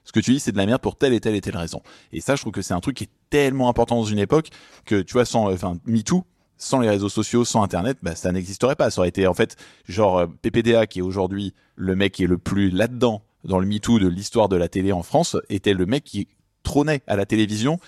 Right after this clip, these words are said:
et qui n'aurait jamais laissé passer cette information parce que il était dedans aussi. Et que aujourd'hui, en fait, on a juste des portails et des façons de communiquer sur des sujets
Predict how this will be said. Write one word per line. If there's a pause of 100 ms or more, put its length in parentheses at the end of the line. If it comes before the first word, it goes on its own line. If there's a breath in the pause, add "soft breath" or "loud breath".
(160 soft breath)
et
qui
n'aurait
jamais
laissé
passer
cette
information
parce
que
il
était
dedans
aussi. (320 loud breath)
Et
que
aujourd'hui,
en
fait,
on
a
juste
des
portails
et
des
façons
de
communiquer
sur
des
sujets